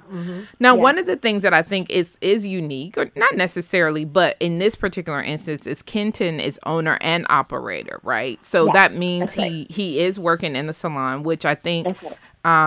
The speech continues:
Speaker 2: um, it, it does offer, you know, so in the event that someone can't come in, he can fill in. So it creates that
Speaker 3: Yeah.
Speaker 2: extra level,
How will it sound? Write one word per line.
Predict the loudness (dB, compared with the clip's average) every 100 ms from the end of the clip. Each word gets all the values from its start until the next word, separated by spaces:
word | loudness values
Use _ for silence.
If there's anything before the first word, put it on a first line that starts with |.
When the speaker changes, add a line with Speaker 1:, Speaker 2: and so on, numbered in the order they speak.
| 2
Speaker 2:
um, | -2 -10 -18 _
it, | 2 2 0
it | -2 2
does | 4 4 4 0 4
offer, | 4 4 2 0 -2 -8 _ -8
you | -6 -4
know, | -2 -4 -6 _ _ -20 _ _ _ -20 -20 -20 -18 -16
so | -16 -12 2 2
in | 6 4
the | 6 4
event | 4 2 2
that | 0
someone | 0 -2 -2 -2
can't | -2 -4
come | -2 -4 -4
in, | -6
he | -6 -6
can | -4 -4
fill | -2 -2 -2
in. | -8 -6
So | -2 -2
it | 0
creates | -2 0 0 2
that | 4
Speaker 3:
Yeah. | 4 2
Speaker 2:
extra | -4 -4 -4
level, | 0 0 -2 -8